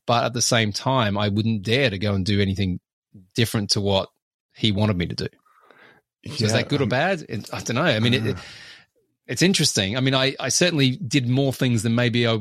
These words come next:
Speaker 1: I expected that I would achieve at a younger age, but then I had to have this quite significant pivot later on.
Speaker 2: Yeah, it's, it's so interesting. Like, for me, it was my grandfather. Uh, you know, I, I have a similar grandfather,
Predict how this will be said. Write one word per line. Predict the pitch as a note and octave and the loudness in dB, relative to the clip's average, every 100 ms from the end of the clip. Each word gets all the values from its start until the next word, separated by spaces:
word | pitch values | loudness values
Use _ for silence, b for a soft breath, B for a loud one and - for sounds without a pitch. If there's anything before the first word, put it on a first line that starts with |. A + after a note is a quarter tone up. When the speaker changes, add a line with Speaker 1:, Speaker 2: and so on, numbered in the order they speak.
| - | -2
Speaker 1:
I | A#2+ | -4
expected | A#2 - - - A#2+ - B2 G#2+ | -2 0 2 2 -2 0 -2 0
that | A2+ | 2
I | A2+ | 2
would | G#2+ G#2 | 2 0
achieve | G2 - A#2 C3+ E3+ - | 0 2 2 2 0 -2
at | B2 | 0
a | G#2+ | 2
younger | A2 G#2+ G#2 G2+ | 2 2 0 0
age, | A#2+ F#3 F3+ | 2 0 -2
but | - G#2 | -6 0
then | A2+ | 2
I | A2+ | 2
had | G2+ G#2 | 0 0
to | G2 | 0
have | G2+ | 0
this | G#2 G2 | 0 -2
quite | - - B2+ A#2 | -2 0 0 2
significant | - G#2+ G#2 G#2 G#2+ F#2+ | 0 0 0 0 -4 -4
pivot | - A2+ A#2 | -2 -2 -2
later | A2+ F#2 F2+ | -4 -4 -4
on. | F2 G#2 - | -6 -8 -12
Speaker 2:
Yeah, | G#2+ G2+ A2+ | -4 0 2
it's, | G#2 - | 0 -6
it's | - - | -8 -4
so | A#2+ B2 | 0 0
interesting. | A#2 A2+ G#2+ G2 F2 D#2+ | 0 -2 -2 0 0 0
Like, | F2+ - | -2 -2
for | - G2 | -6 -4
me, | F#2+ G#2 | 0 0
it | |
was | G#2+ G2 | 0 0
my | F2+ | -2
grandfather. | F2+ F#2 F#2+ F#2+ F#2+ F2 | 0 -2 0 0 0 -2
Uh, | F2+ | -2
you | F#2+ | 0
know, | F2+ | 0
I, | G2 D2 | 0 0
I | |
have | G2 F#2 - E2 G2+ | -2 -4 -6 -8 -8
a | |
similar | G2 - F#2+ F#2+ | -4 0 0 0
grandfather, | F#2 G2 B2 C#2 B1+ - | 2 4 2 0 -6 -8